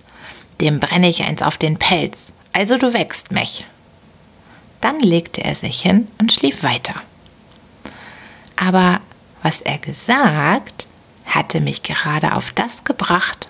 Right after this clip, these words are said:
was ich suchte. Und nun wusste ich, wie ich's anzustellen hatte, dass niemand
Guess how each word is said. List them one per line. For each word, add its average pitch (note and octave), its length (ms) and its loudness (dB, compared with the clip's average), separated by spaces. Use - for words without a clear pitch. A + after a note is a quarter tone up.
was F3 160 -2
ich G#3+ 160 0
suchte. - 500 0
Und D#3+ 240 -2
nun C4+ 360 2
wusste G3 320 0
ich, E3 440 0
wie F#3+ 140 -4
ich's - 400 -2
anzustellen G#3 840 2
hatte, F#3+ 300 -4
dass - 260 -10
niemand A#3 680 4